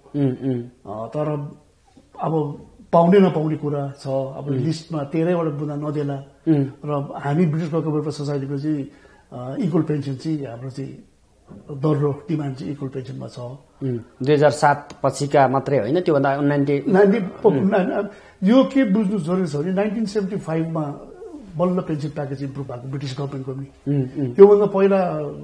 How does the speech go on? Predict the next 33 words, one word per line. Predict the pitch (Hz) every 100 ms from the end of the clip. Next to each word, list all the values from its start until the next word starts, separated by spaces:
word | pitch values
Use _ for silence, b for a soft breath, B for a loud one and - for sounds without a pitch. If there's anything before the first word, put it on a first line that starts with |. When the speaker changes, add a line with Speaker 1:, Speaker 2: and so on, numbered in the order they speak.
| 147 -
Speaker 1:
त्यहाँ | 156 156
चाहिँ | 170 135
Speaker 2:
अब |
Speaker 1:
ब्रिटिस | 185 190 - -
आर्मीहरूको | 143 107 - 139 175 175 131 139
पनि, | 147 135 131 180
उहीँको | 208 226 220 208 151
को, | 151 165 151 131
Speaker 2:
उहीँकै | 131 127 262 247
Speaker 1:
अ, | 120 117 -
Speaker 2:
सिपाहीहरू | 226 208 226 180
पनि | 190 208 233 214 185
बाइस | 175 160 190 180
वर्ष | 196 196 165 - - - 180
नपुगाएकोले | 190 196 190 180 170 190
पेन्सन | 180 156
पाएको | 156 143 135 135
छैन। | 127 _ 156
Speaker 1:
उम्। | 139 120 - b b b -
Speaker 2:
तर | 175 240
अप्रिल | 226 220
सेभेन्टी | 202 185 190
फाइभ | 170 165
देखि | 160 156
चाहिँ | 156 190 185
यो | 156
दुई | 143 185
वर्ष | 175 139
मिनिमम | 180 156 180 208 208 175
सर्भिस | 180 180
गर्यो | 147 156 143
भने | 131 190 196 151
Speaker 1:
उम्। | 131